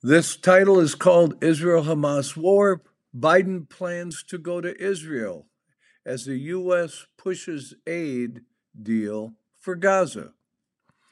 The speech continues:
And it reads, "Pressure is mounting to provide relief supplies and safe zones for civi-,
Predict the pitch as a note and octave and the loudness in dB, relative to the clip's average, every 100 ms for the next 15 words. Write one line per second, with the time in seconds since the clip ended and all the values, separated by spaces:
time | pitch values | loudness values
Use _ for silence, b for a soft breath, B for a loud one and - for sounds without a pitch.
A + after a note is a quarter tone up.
0 | b b b b b _ - C3 D3+ - | b b b b b _ -10 -8 -8 -10
1 | D3 D3 C#3 C#3 - - _ _ _ _ | -6 -4 -4 -6 -12 -20 _ _ _ _
2 | _ _ _ _ _ _ - A3 D#4 A#3 | _ _ _ _ _ _ -6 0 0 0
3 | F#3 D#3+ C#3 A2+ C3+ E3 F#3+ E3+ B2+ F#2 | -2 -2 -2 -6 -2 0 0 -2 -8 -10
4 | - C3 B2+ D#3 D3 E3+ F3+ D#3 E3+ E3+ | -14 -16 -10 -8 -4 -2 -2 -2 -4 -2
5 | G#3 G3 - C#3+ A2 A#2+ G#2+ G2 G2 G#2 | -4 -6 -8 -10 -10 -6 -4 -6 -10 -16
6 | - _ _ _ _ - D#3 C#3+ - G3+ | -20 _ _ _ _ -10 -6 -6 -2 -2
7 | G3+ - C3 G#2 F2+ F2 E2 - _ b | -2 -4 -6 -6 -8 -14 -18 -20 _ b
8 | b _ - D3 - F3 C#3 C#3+ C#3 - | b _ -8 -6 -2 -2 0 0 -2 -4